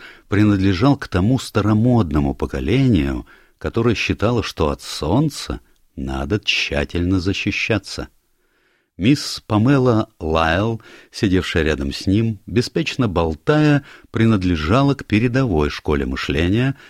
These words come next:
согласно которой её загорелое тело прикрывал минимум одежды. Порой её словесный поток останавливался, когда она очередной раз умощала себя из флакончика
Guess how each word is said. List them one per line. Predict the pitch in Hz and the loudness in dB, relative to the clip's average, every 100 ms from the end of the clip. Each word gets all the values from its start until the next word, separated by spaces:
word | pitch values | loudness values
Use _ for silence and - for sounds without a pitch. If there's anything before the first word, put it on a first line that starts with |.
| - | -20
согласно | - 92 82 90 - - | -8 -4 -2 -2 0 -2
которой | 82 - 87 85 | -2 -2 0 0
её | 76 76 73 | 0 0 0
загорелое | 73 71 69 71 67 64 62 | -2 -4 -4 -4 -4 -6 -8
тело | - - 139 139 135 - _ _ | -6 0 2 2 -2 -6 _ _
прикрывал | 92 92 - 76 67 71 110 104 - - | -4 -4 -4 -6 -2 0 0 -2 -10 -16
минимум | - 71 107 104 71 64 60 - _ | -8 -2 2 2 0 -2 -8 -12 _
одежды. | - 65 67 60 - - _ _ _ _ _ _ _ - | -8 -6 -6 -10 -14 -18 _ _ _ _ _ _ _ -6
Порой | 92 143 160 | 0 2 4
её | 143 143 | 4 2
словесный | - 110 107 135 - 123 104 | 2 2 2 2 2 0 0
поток | 98 92 135 - | 0 0 0 -2
останавливался, | - - 69 67 78 95 120 127 - 123 - - _ | -4 -4 -4 -2 0 0 0 -2 -2 -6 -6 -20 _
когда | - 95 131 160 | -4 0 2 4
она | 156 | 4
очередной | 139 - 107 80 85 80 | 2 2 2 2 2 2
раз | 82 131 - - | 0 -2 -4 -4
умощала | 98 87 82 - - 117 104 71 | 0 0 0 0 0 0 0 0
себя | - - 76 76 | -4 -4 -2 -2
из | |
флакончика | - 73 69 90 85 - 80 - 71 | -4 -8 -4 -2 0 -2 -6 -6 -6